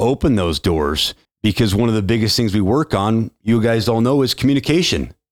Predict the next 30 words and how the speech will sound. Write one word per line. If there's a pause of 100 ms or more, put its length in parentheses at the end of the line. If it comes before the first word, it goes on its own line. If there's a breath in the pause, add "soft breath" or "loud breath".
(420)
And
that (160)
today
we
communicate (120)
very
different
than, (240)
you
know, (240)
when
we
were
growing
up,
the
way
we
communicated
today
is
different. (320)
The
way
we
communicate
with
our
friends,
different.